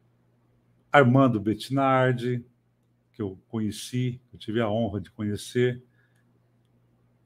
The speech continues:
Ariel Rei, Rei Ortiz Oustan, tem muita gente, a, a saudosa Franci Luz, Oricena Vargas Pinto, Dona Sininha,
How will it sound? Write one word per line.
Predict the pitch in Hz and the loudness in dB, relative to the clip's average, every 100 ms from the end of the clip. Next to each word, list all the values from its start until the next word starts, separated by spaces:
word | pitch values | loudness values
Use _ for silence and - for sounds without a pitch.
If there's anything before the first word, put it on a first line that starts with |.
| _ _ _ - | _ _ _ -6
Ariel | 117 113 127 139 127 | -2 2 6 6 6
Rei, | 113 135 127 127 - _ | 4 4 2 -4 -12 _
Rei | - 143 135 107 107 _ - | 0 4 4 2 -2 _ 0
Ortiz | 131 123 131 - 135 123 - _ _ - | 4 4 4 -4 -2 -2 -6 _ _ -6
Oustan, | 131 135 117 - 143 143 139 139 - _ _ _ _ _ _ _ _ _ _ _ _ _ _ _ _ - | -2 -2 -4 -4 0 0 0 -4 -12 _ _ _ _ _ _ _ _ _ _ _ _ _ _ _ _ -6
tem | 123 | -4
muita | 110 110 - 147 | -2 -4 -6 -8
gente, | 123 139 127 - 131 - 151 | -2 -2 -2 -6 -12 -10 -4
a, | 123 120 117 110 117 - | 2 4 4 0 -4 -10
a | 107 | -12
saudosa | - 139 120 120 131 120 120 | 0 4 4 4 4 4 0
Franci | - 123 127 - 107 | -2 -2 -2 -2 -4
Luz, | 117 135 135 131 - - _ _ _ - | -2 -2 -2 -6 -12 -16 _ _ _ 0
Oricena | 123 127 127 - 151 151 120 | 2 2 0 2 4 4 4
Vargas | 120 127 123 110 - - _ | 4 4 4 0 -6 -16 _
Pinto, | - 131 123 127 127 127 - - _ _ _ _ _ _ _ - _ _ | -4 0 0 0 -2 -4 -6 -20 _ _ _ _ _ _ _ -20 _ _
Dona | 151 156 | -2 0
Sininha, | 156 156 127 123 139 120 | 0 0 2 2 2 0